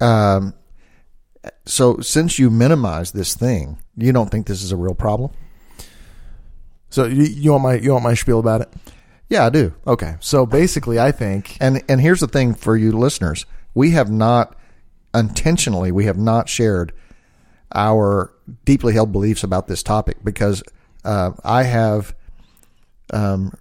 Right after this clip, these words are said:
Speaker 1: renewed vigor on this subject.
Speaker 2: Mm-hmm.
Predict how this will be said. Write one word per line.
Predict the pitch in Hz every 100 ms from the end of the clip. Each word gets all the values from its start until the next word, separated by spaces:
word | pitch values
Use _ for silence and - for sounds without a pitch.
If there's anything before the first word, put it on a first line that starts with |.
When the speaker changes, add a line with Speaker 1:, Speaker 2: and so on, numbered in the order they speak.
| -
Speaker 1:
renewed | 104 107 131 147 143 135 131 113 104 101 - -
vigor | 107 127 113 92 -
on | 104
this | 98 92
subject. | - 95 87 - - _ - -
Speaker 2:
Mm-hmm. | 123 98